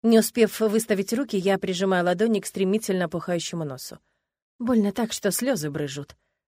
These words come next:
Сквозь пелену перед глазами я разглядываю появившееся на пороге чудовище. Ну, как чудовище.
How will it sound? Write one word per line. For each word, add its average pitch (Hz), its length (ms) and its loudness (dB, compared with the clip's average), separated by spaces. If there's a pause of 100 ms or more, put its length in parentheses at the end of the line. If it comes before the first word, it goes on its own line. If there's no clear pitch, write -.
Сквозь 214 300 0
пелену 202 300 2
перед 190 220 0
глазами 190 440 4
я 175 60 4
разглядываю 180 600 2
появившееся 180 680 0
на 170 140 -4
пороге 185 300 0
чудовище. 131 680 -6 (540)
Ну, 427 200 0
как 165 180 -2
чудовище. 156 600 -4